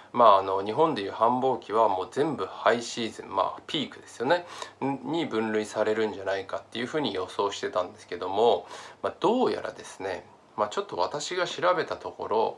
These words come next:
まあ、ちょっとニューヨークで調べちゃってるんですけど、あの、ホテルの、まあ、本当にホテルによって、このシーズンっていうのは、シーズンっていうか、そのスタンダード、オフピーク、ピークっていうのはね、分けられてるのは、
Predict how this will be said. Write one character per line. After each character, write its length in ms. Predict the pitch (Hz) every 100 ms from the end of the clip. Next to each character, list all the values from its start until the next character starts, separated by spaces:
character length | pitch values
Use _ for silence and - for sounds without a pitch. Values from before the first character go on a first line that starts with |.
| -
ま 80 | 127
あ、 20 |
ち 80 | -
ょ 20 |
っ 20 | 101
と 40 |
ニ 220 | 104 127
ュ 20 |
ー 80 | -
ヨ 100 | 185
ー 20 | -
ク 80 |
で 40 | -
調 280 | - - 113
べ 80 |
ち 80 | -
ゃ 60 | -
っ 40 |
て 80 | -
る 100 | 107
ん 60 | 110
で 80 |
す 60 | -
け 100 | 110
ど、 300 | 104 110 - - - - -
あ 140 | - 95
の、 600 | 90 90 87 - - -
ホ 240 | - 180 214
テ 180 | 233
ル 160 | 127 92
の、 380 | 107 120 - - - - - -
ま 80 | -
あ、 20 |
本 260 | - 175 196
当 100 | 202
に 60 | 180
ホ 220 | - 214
テ 220 | 214 214
ル 140 | 180 127
に 200 | 101 104
よ 100 | 120
っ 320 | - - -
て、 340 | 220 170 - -
こ 140 | - 107
の 600 | 101 95 90 87 87 - - _ _ - - _ - -
シ 220 | - 135
ー 60 |
ズ 100 | -
ン 20 | 101
っ 20 |
て 180 | - 92
い 20 |
う 60 | 90
の 100 | 90
は、 120 | -
シ 160 | -
ー 80 | 113
ズ 100 | 92
ン 20 |
っ 40 | 90
て 80 | -
い 20 |
う 20 |
か、 80 | 92
そ 140 | 95
の 100 | 90
ス 80 | -
タ 160 | 113 117
ン 100 | 117
ダ 220 | 110 92
ー 20 |
ド、 260 | 98 - - -
オ 80 | 101
フ 100 | -
ピ 100 | 110
ー 100 | 101 -
ク、 120 | -
ピ 120 | -
ー 80 | 98
ク 100 | -
っ 40 | -
て 160 | -
い 40 | -
う 40 |
の 60 | -
は 80 |
ね、 100 | - - - - -
分 200 | - -
け 100 | 156
ら 120 | 185
れ 120 | 180 160
て 120 | 90
る 120 | 90
の 140 | 90 95
は、 320 | 110 98